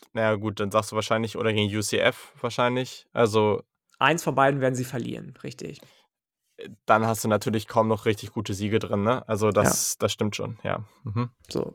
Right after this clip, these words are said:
Speaker 2: ich
Speaker 1: Okay.
Speaker 2: bin eh nicht der größte Desmond Ridder-Fan, muss ich dazu sagen. Klar, ähm, Sauce Gardner ist ein Biest, Myjai Sanders ist ein Biest, gar keine Frage. Ich mag auch Luke Fickell eigentlich, wie der sein ganzes, seinen ganzen Approach fährt.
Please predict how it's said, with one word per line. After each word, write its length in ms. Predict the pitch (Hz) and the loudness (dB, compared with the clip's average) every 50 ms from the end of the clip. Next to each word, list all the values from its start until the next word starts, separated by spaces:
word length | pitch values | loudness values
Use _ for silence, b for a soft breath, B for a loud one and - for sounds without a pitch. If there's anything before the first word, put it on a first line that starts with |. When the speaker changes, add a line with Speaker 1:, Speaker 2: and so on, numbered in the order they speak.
| - | -12
Speaker 2:
ich 80 | 131 - | -6 0
Speaker 1:
Okay. 100 | - 147 | 2 2
Speaker 2:
bin 160 | 147 147 135 | 2 2 2
eh 140 | - 135 160 | 2 4 4
nicht 160 | 170 160 - | 4 4 2
der 80 | 156 135 | 2 2
größte 420 | 131 139 156 151 151 - 151 135 | 4 6 6 6 6 4 4 4
Desmond 340 | 127 139 135 - 147 127 120 | 4 4 2 2 -2 2 4
Ridder-Fan, 460 | 143 170 180 170 160 - - 165 160 | 6 6 6 6 4 4 2 2 2
muss 160 | 156 151 151 | 2 0 -2
ich 80 | - - | -2 -4
dazu 240 | - 147 - - 147 | -4 -4 -4 -2 -2
sagen. 380 | 127 143 139 143 143 139 139 | 2 4 4 4 4 4 0
Klar, 380 | - - - 139 131 117 110 B B B B B B B B B B | -4 -2 2 2 4 4 2 B B B B B B B B B B
ähm, 540 | - - - 135 143 131 131 127 123 - - | -4 -2 0 0 0 0 -2 -4 -4 -6 -8
Sauce 420 | - - - - 143 139 135 - - | -8 -6 2 4 4 4 4 4 4
Gardner 440 | 135 135 147 165 - 156 151 147 135 | 6 6 6 6 4 4 4 4 4
ist 160 | - - - | 4 2 2
ein 140 | 139 131 117 | 0 0 0
Biest, 500 | 135 143 151 160 160 147 - - - - | 0 2 4 4 4 2 0 -2 -2 0
Myjai 380 | 127 131 135 131 127 139 131 | 2 2 4 4 4 2 2
Sanders 500 | 127 - 156 151 165 160 156 151 147 147 | 2 4 4 4 4 4 4 4 4 2
ist 160 | - - - | 0 -2 -2
ein 160 | - 135 131 120 | 0 0 0 0
Biest, 460 | 131 151 165 165 160 - - - - | 0 0 0 0 -2 -4 -8 0 0
gar 100 | 139 135 | 2 2
keine 200 | - 139 139 131 | 2 0 -2 -2
Frage. 460 | - - 139 147 156 151 135 127 120 | -2 0 2 4 4 4 4 2 2
Ich 140 | 117 - - | 0 -2 0
mag 260 | 131 131 147 160 - | 2 2 4 6 6
auch 140 | 135 - - | 4 4 4
Luke 220 | 147 143 - - | 2 0 0 0
Fickell 260 | - 175 - - 131 | -2 0 2 4 2
eigentlich, 540 | - - 120 120 117 123 120 120 - - - | 4 2 2 0 0 -2 -4 -6 -6 -6 -6
wie 80 | 135 123 | -4 2
der 240 | 131 131 127 127 123 | 4 6 6 8 8
sein 180 | 131 123 123 | 6 4 4
ganzes, 460 | 123 123 127 127 127 131 120 - - - - | 4 2 2 2 0 -2 -2 -2 -2 0 2
seinen 180 | - 127 123 | 2 4 4
ganzen 260 | 127 127 123 127 135 | 4 4 2 2 -2
Approach 360 | 123 123 - 147 147 160 160 - | -4 -2 2 6 6 6 6 4
fährt. 420 | - - 131 123 123 131 - B | 0 2 2 4 4 4 2 B